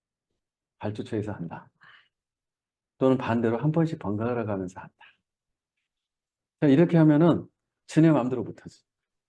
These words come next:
이게 바로 이제, 네, 조인트 벤처를 통한 아이-, 이 아웃소싱. 이해되시죠? 그래서 여러분들이 알고 있는 그 재벌 그룹들의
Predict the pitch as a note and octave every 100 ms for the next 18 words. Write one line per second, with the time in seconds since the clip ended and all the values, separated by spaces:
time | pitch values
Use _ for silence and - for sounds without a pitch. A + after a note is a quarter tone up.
0 | _ _ _ _ _ _ - A2+ B2 A2+
1 | G#2 G2 F#2 C#3+ F#3+ - _ _ - F2
2 | D3 D#3+ D#3+ C#3 B2 A#2+ A2+ A2+ A#2 B2+
3 | B2 E2+ G2+ - - G2 F2 F2 F2+ F2
4 | - E2+ D#2 D#2+ _ _ _ _ _ _
5 | _ _ _ _ _ _ _ _ _ _
6 | _ _ _ _ _ - G#2+ G2 A2 G#2+
7 | - - _ _ _ _ _ _ _ -
8 | G#2+ A2 G#2 G2 F#2+ - A2+ A#2+ B2 G#2+
9 | G#2+ G#2+ G#2 A2 G#2 G2+ F#2+ F#2 G#2 G#2+
10 | G#2 G2+ F#2 F2+ E2+ F2 E2+